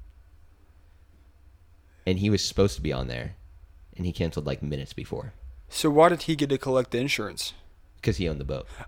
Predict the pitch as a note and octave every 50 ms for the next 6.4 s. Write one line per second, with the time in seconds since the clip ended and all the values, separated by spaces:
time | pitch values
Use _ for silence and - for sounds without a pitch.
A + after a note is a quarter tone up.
0 | - - D#3+ F#3 F#3+ F#3+ E3+ D#3 D3 C#3+ C#3+ C#3+ - - C#3+ B2 - A#2+ B2 A#2+
1 | A2+ - C#3 C3+ A#2+ - - - - - - - - D#3+ D3 - F3 F#3 D3 -
2 | D#3 D#3 D3 - - - - - - D3+ C3+ - C#3 C#3 C3+ C3 - C3 C3+ C3
3 | - D3 C#3 B2 C3 C3 C3 B2 A#2 B2+ B2+ B2 A#2+ - - - - - - C#3
4 | C#3 C3+ C3 B2 - C#3 C3+ - B2+ A#2+ A2+ A#2+ A2+ A2 A#2 A2+ A2 G#2+ - -
5 | - - - - - - A2 - A2 - F#2 E2+ D2 - - A2 G#2+ A2+ - -
6 | - - A2 A2+ A2+ G2+ F2+